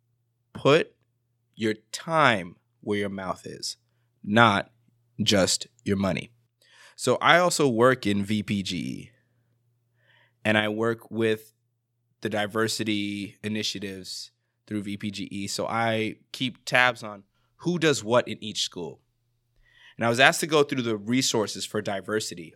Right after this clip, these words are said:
all throughout the schools. So School of Education, School of Business, Medicine, Humanities and Sciences, Engineering, stuff like that.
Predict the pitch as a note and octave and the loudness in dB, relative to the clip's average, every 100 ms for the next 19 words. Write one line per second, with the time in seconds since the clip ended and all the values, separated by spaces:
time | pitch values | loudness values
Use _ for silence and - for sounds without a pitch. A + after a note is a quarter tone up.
0 | - G#2+ A#2 A#2 A2 G#2+ G2 - F2+ - | -6 -2 -2 0 0 0 -6 -8 -10 -12
1 | - - _ _ _ _ _ - D#2+ - | -16 -20 _ _ _ _ _ -14 -10 -10
2 | - G2 A2 A2+ - D3 C#3 - _ _ | -8 -4 -2 -2 0 0 0 -8 _ _
3 | - - G#2+ G2 A2+ A2 A#2 A2+ - _ | -20 -10 -10 -4 -4 -4 -8 -10 -14 _
4 | _ A2+ A2+ A2 A2+ A2 A#2 A2 G#2+ A2 | _ -4 -2 -4 -8 -10 -10 -6 -4 -2
5 | A2 G#2 G2 A2 G#2+ G#2+ A2 G2+ - G#2+ | -4 -6 -2 0 0 -2 -8 -10 -10 -10
6 | G2+ G2 G2+ - F#2 C#2+ - - - | -10 -10 -12 -12 -12 -12 -14 -16 -18